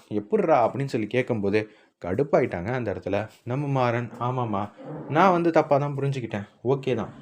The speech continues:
நான் already சோகத்துல இருந்தேன். என்னை கை தூக்க யாருமே இல்லைன்னு சொல்லி தான் இத்தனை நாளா நான் தன்னந்தனியா இருந்தேன். நீ என்கிட்ட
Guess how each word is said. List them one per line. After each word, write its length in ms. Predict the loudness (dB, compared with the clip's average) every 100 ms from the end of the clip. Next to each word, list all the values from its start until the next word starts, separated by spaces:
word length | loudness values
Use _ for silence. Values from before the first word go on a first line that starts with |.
| -20 -20 -10
நான் 320 | 0 2 2 -2
already 380 | -2 0 0 -2
சோகத்துல 460 | 0 0 2 0
இருந்தேன். 300 | 0 0 -4 -6
என்னை 180 | -8 -4
கை 160 | -2 0
தூக்க 300 | -2 -2 -2 -2
யாருமே 340 | 0 -2 -2 -4
இல்லைன்னு 280 | -4 -6 -4
சொல்லி 140 | -4
தான் 140 | -4
இத்தனை 220 | -6 -4 -2
நாளா 180 | -2
நான் 180 | -2 -4
தன்னந்தனியா 420 | -4 -4 -4 -4
இருந்தேன். 280 | -2 -2 -4 -8 _ _ _
நீ 100 | -4 -2
என்கிட்ட 360 | 0 -4 -2